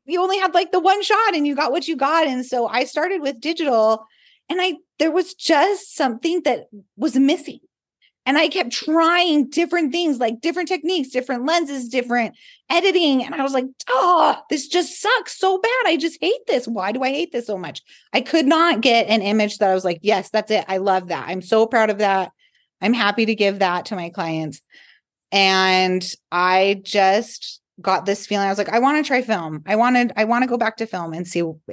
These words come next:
what it's like." And, um, I was at Photo Native. I know we're gonna talk about that later.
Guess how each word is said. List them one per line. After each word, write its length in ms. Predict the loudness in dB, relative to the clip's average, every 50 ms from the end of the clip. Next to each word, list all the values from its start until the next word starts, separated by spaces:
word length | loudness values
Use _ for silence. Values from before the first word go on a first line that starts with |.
| -8
what 220 | -2 0 0 2 0
it's 200 | 0 -2 -2 -2
like." 360 | 0 0 0 -2 -4 -6 -6 -4
And, 420 | -2 0 0 0 -2 -2 -4 -8 -12 _ -20 -20 -20 _ _ _ _
um, 280 | -2 0 0 0 0 -2 0
I 100 | 0 0
was 120 | 2 2
at 160 | 0 0 2
Photo 180 | 2 2 4 4
Native. 280 | 4 4 2 2 2
I 80 | 2 2
know 80 | 2 2
we're 80 | 0
gonna 140 | 0 0 0
talk 140 | 0 0 2
about 140 | 2 4 4
that 120 | 4 4
later. 320 | 4 4 4 2 0 -2